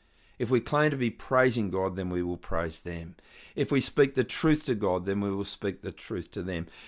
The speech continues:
What he's calling for is consistency. Now, you and I, I think, have a problem with this, don't we? We know that we're not consistent.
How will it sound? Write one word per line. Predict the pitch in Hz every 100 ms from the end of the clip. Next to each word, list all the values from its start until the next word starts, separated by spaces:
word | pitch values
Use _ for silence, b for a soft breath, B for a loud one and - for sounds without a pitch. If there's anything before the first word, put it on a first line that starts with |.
| B
What | 127 160
he's | 165
calling | - 135 127 123
for | 113 98 95
is | 95 -
consistency. | 95 82 - 85 - 85 - 80 78 _ _ _ _ _ _ _ _ _ _ _ -
Now, | 107
you | 113 160
and | 113
I, | 110 95
I |
think, | 87 95 85
have | 98
a | 90
problem | - 117 147 101
with | 80
this, | 76 -
don't | 107 110 -
we? | 82 _ b b b b b
We | 104
know | 113 117
that | 113
we're | 120 113
not | 110 156 -
consistent. | 110 95 95 87 - 80